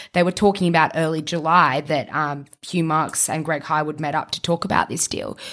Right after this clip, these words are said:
So I'm not sure if it was, uh, an afterthought of Hughes or if he's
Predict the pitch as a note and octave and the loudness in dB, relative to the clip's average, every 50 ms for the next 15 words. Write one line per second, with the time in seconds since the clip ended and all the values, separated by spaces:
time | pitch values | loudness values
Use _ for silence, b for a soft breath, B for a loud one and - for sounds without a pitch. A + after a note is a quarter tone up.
0 | B B - - A3 A3 B3+ B3+ - - - - F#3+ F#3 F3 E3+ E3+ - F3+ - | B B 4 6 6 8 8 6 6 4 4 6 8 8 8 6 4 2 0 2
1 | - E3+ E3 D#3 C#3+ - - B B B B B B B - - - A#1+ - - | 2 2 2 4 4 2 2 B B B B B B B -8 -6 -4 -4 -6 -6
2 | - - F3+ F3 - - E3+ F3 F#3 F#3 - - F#3+ F3 - - F3+ E3 D#3+ D3 | -2 0 0 2 2 2 4 4 4 2 2 0 -2 -2 2 2 4 4 4 4
3 | A#2+ - - - E2+ D#2+ - - E3+ C#3+ - - - F#3 F3 F3 F3 E3+ E3 E3 | 2 0 -6 -12 -16 -10 -6 -4 -4 -4 -4 -2 0 2 2 2 2 2 0 -2
4 | - - E3+ E3+ E3 E3 E3 - E3+ D#3+ D3+ D3 - - | 0 0 2 2 2 2 0 -4 -4 -2 0 2 0 0